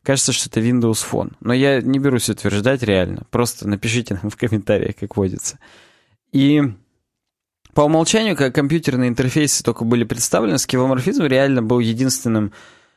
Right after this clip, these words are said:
э, возможным шансом, потому что, э, нужно было плавно перевести людей на взаимодействие с компьютером, и если интерфейсы повторяли привычные уже какие-то предметы, то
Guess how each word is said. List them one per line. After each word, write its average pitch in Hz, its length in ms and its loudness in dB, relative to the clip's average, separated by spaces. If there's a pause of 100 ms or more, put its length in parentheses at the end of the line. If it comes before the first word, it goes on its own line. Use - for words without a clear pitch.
(140)
э, 113 140 2
возможным 117 460 2
шансом, 147 460 0
потому 120 320 0
что, 113 580 2
э, 113 580 -6
нужно 180 280 2
было 151 160 2
плавно 135 420 2
перевести 107 520 0
людей 107 480 2
на 90 400 -2
взаимодействие 107 680 0
с - 60 -4
компьютером, 131 600 0
и 107 40 0
если 127 240 0
интерфейсы 139 520 -2
повторяли 123 520 0
привычные 120 560 0
уже 101 160 -2
какие-то 113 340 -4
предметы, 143 480 -4
то 127 240 -2